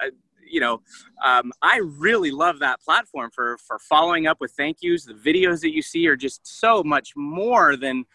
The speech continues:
than just signing a card and sending it out or leaving, you know, a phone message. And, but I just thought, "What could I do to use ThankView in a better, in a better way for me? Not in a better way for what they're doing, but in a better way for me."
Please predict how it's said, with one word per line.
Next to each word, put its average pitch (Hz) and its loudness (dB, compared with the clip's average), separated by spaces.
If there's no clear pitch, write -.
than 151 -4
just 170 -6
signing 160 -2
a 143 -4
card 160 2
and 135 -14
sending 147 -8
it 131 -10
out 165 0
or 127 -6
leaving, 143 -12
you 143 -8
know, 120 -2
a 110 -4
phone 190 -4
message. 117 -12
And, 143 0
but 165 2
I 220 0
just 320 -12
thought, 170 0
"What 247 -4
could 403 -4
I 226 0
do 196 -10
to 180 -6
use 170 -10
ThankView 139 -6
in 131 -8
a 123 -6
better, 120 -2
in 147 -4
a 139 -6
better 180 -2
way 170 -2
for - -10
me? 131 -6
Not 123 -2
in 190 -6
a 165 -12
better 160 -2
way 147 -4
for 135 -10
what 127 -6
they're 175 0
doing, 113 -14
but 123 -8
in 135 -8
a 127 -10
better 151 -2
way 139 -8
for - -20
me." 143 -12